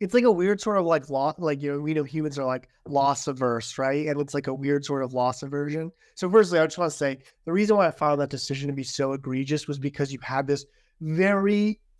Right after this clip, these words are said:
fine alternative, right? Which was the franchise tag. Uh, Jones played well last year, like, he legitimately well. They didn't,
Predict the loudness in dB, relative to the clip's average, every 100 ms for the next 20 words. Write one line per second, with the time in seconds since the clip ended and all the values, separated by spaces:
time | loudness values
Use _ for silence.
0 | _ 2 4 6 4 2 -2 -4 -4 -2
1 | 0 0 -2 -6 -4 0 0 0 -2 -4
2 | -2 0 0 0 -6 -2 -2 0 -2 -4
3 | -2 -2 -2 -4 -16 -6 -6 -8 _ 2
4 | 6 6 4 -2 2 2 4 4 4 0
5 | -2 -2 0 0 -4 -6 -4 0 2 2
6 | 2 2 -2